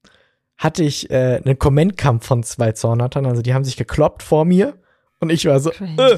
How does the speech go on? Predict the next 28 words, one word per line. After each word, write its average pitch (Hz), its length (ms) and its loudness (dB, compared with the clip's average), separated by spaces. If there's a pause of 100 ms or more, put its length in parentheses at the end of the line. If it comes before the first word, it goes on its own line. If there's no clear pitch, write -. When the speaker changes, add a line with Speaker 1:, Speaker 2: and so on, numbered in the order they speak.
Speaker 1:
fuck, - 340 -2 (180)
was 131 180 -2
mach 262 200 2
ich? 135 220 -4 (920)
Speaker 2:
Kamera. 233 460 0
Speaker 1:
Kamera, 233 520 2
wo 180 80 6
ist 226 100 0
meine 180 180 4
Kamera? 247 340 0
Ich - 120 -2
hatte 170 180 -2
die 143 160 0
irgendwie, 147 440 0
äh, 64 320 -18
nicht 147 720 -2
bei 151 160 2
mir, 202 400 4
aber 160 240 0
war 160 160 4
so, 151 180 0 (240)
hol 156 200 2
ich 262 100 0
Speaker 2:
Ah, - 60 -8
Speaker 1:
die 233 80 0
jetzt 262 180 2
Speaker 2:
Niklas. 302 180 4
Speaker 1:
schnell? 294 240 4